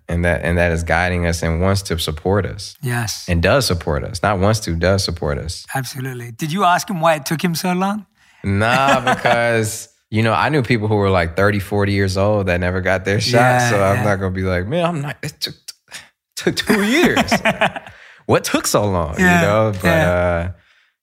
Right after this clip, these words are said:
Speaker 1: you know, and it was a process after that. And things,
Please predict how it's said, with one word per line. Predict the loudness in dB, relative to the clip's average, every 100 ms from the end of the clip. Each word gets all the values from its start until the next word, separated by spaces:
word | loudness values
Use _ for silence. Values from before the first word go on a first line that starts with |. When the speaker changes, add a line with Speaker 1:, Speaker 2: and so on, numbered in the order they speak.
| _ -6
Speaker 1:
you | -2 0
know, | 2 2 0 -2 -4
and | -2 0 2
it | 2
was | 2
a | 0
process | 0 0 2 0
after | 0 0 -2 0
that. | 2 0 -2
And | -2 -2 -4 -6 -14 -4
things, | 0 2 0 -4